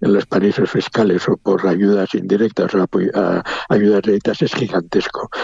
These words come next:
O sea que si hubiera un criterio mínimo de justicia, sin entrar en matices ahora, si hubiera un criterio mínimo de justicia y de racionalización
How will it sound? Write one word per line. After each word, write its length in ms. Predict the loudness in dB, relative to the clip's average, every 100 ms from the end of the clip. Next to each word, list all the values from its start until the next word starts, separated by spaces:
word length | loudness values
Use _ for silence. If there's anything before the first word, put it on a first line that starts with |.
| -6
O 60 | 0
sea 140 | 0
que 100 | 2
si 140 | 0 2
hubiera 260 | 2 2
un 160 | 2 0
criterio 480 | -4 -4 0 2 2
mínimo 480 | 0 0 0 -2 -4 -10 -12
de 140 | -2 -2
justicia, 680 | 0 -2 0 0 2 2 0
sin 240 | -2 -2 0
entrar 280 | 0 0 0
en 140 | 2
matices 480 | 0 0 0 0 0
ahora, 320 | 0 2 -2 -4 -12 -12 -4
si 240 | 2 4
hubiera 320 | 4 2 2
un 80 | 0
criterio 420 | -2 -2 0 0
mínimo 320 | 0 0 0 0
de 100 | 0
justicia 480 | -2 -2 -2 0
y 60 | 2
de 120 | 2
racionalización 1040 | 0 -2 -2 0 0 0 0 -2 0 0